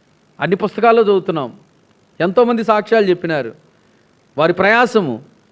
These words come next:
ఎందుకంత ప్రయాసపడ్డారు? వాళ్ళకి లేక ప్రయాసపడ్డారా? వాళ్ళకి కావలసినంత దేవుడు ఇచ్చినాడు సమృద్ధి. కానీ దేవుణ్ణి ప్రేమించటము బయటకు ప్రయాస చూపించినారు.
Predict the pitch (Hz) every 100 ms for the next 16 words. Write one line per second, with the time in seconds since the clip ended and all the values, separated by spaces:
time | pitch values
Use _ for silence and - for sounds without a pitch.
0 | _ _ _ 175 240 247 240 226 247 247
1 | 247 233 254 277 - _ _ _ - 170
2 | 170 175 233 202 226 226 202 226 220 226
3 | 269 - _ _ _ _ _ _ _ _
4 | _ _ 160 165 175 190 226 226 208 220
5 | 202 214 196 185 190 180 160 156 151 151
6 | 120 117 131 _ _ _ _ _ 143 151
7 | 135 175 185 175 180 208 214 - 185 160
8 | 131 135 - _ _ - 127 160 170 151
9 | 160 180 202 - 147 127 - 113 92